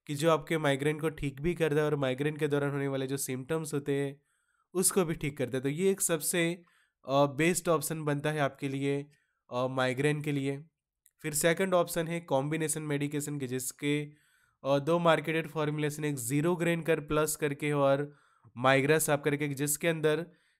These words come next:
तीन दवाइयों का कॉम्बिनेशन है, फ्लूनारिजिन है और domperidone है and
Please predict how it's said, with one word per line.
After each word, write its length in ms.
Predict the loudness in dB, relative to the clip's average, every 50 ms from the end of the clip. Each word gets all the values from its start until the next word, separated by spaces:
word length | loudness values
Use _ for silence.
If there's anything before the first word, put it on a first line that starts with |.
| _ _ 0
तीन 240 | 2 2 2 4
दवाइयों 320 | 4 4 4 6 4 4 2
का 100 | -2 -4
कॉम्बिनेशन 640 | -2 -2 -2 -2 -2 -2 -2 -2 -2 -2 -2 -2 -4
है, 100 | -4 -6
फ्लूनारिजिन 760 | -6 -4 -2 -2 2 4 4 4 4 2 0 0 -2 -2 -2
है 300 | -2 -2 -2 -4 -6 -10 _ _ _ _ _ _ _ _ -2
और 180 | 0 2 2 6
domperidone 720 | 6 6 6 6 6 4 4 4 4 2 2 2 2 0
है 380 | 0 -2 -2 0 -2 -2 -2 -2
and 140 | -4 -8